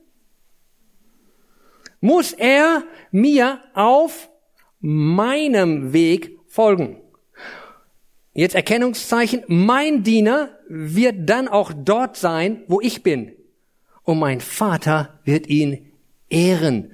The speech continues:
überschütten mit reichem Segen.“ Diese Frucht wird aufgehen. Dann hast du viele Äpfel zu essen. Dann hast du viel Fruchtfleisch zu essen. Aber das Indiz ist was?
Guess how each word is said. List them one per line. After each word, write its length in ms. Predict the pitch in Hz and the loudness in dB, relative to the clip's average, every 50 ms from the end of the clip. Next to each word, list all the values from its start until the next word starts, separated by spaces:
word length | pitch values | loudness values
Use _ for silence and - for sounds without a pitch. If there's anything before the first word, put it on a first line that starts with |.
| - _ _ - | -20 _ _ -2
überschütten 880 | 151 147 139 139 123 - - - - 208 208 - 175 131 113 107 - - - - - | -2 0 0 0 -2 -4 -4 -4 -4 -4 -4 -2 -4 -4 -4 -6 -10 -18 -18 -8 -6
mit 160 | 143 143 151 | -4 -2 0
reichem 560 | 139 131 139 151 160 160 156 - - 160 143 | 0 0 0 -2 -2 -2 -4 -2 -2 -4 -2
Segen.“ 500 | 120 139 160 160 156 135 117 104 - - - - - - - - | 0 0 2 2 2 0 -2 -6 -6 -10 -20 -20 -20 -20 -16 -8
Diese 160 | - 131 135 | -6 -4 -4
Frucht 520 | 135 - - - 190 - 165 127 - - 139 | -4 -4 -4 -4 -4 -4 -4 -8 -8 -6 -4
wird 140 | 143 147 | -4 -2
aufgehen. 480 | 143 147 160 175 - - - 143 127 120 | -2 -2 -2 -2 -4 -6 -6 -4 -4 -4
Dann 220 | 113 113 120 131 | -6 -6 -4 -4
hast 160 | 143 156 - - | -4 -4 -4 -4
du 40 | |
viele 200 | 135 - 202 208 | -2 -2 0 0
Äpfel 260 | 190 185 190 - 202 190 | 0 0 -2 -4 -6 -4
zu 100 | - 175 | -2 -2
essen. 380 | 185 175 - 151 117 - - _ _ _ _ _ _ _ _ _ _ _ - - - - - | -2 -2 -4 -6 -12 -12 -14 _ _ _ _ _ _ _ _ _ _ _ -18 -16 -16 -12 -6
Dann 80 | - 131 | -4 -4
hast 140 | 143 - 165 | -2 -2 -4
du 40 | |
viel 460 | 139 - - - - - 226 214 214 202 | -6 -6 -8 -6 -2 0 2 2 2 0
Fruchtfleisch 720 | 208 - - 214 - - - - - - - 175 - - | -2 -4 -4 -4 -4 -6 -10 -8 -4 -2 -2 -2 -4 -6
zu 120 | - 190 | -6 -4
essen. 300 | 185 185 - - 139 113 - - - - - - | -2 -2 -2 -4 -6 -8 -8 -10 -12 -12 -10 -6
Aber 480 | - - 240 262 269 240 220 175 139 - - - - | -2 0 2 2 4 4 2 2 0 -4 -10 -8 -4
das 160 | 202 185 190 | -4 -2 0
Indiz 460 | 220 202 190 175 240 277 277 208 - | 0 -2 0 0 0 0 0 0 -2
ist 180 | 208 202 156 180 | -4 -4 -2 0
was? 320 | 233 254 240 - - - | 0 0 0 -2 -6 -10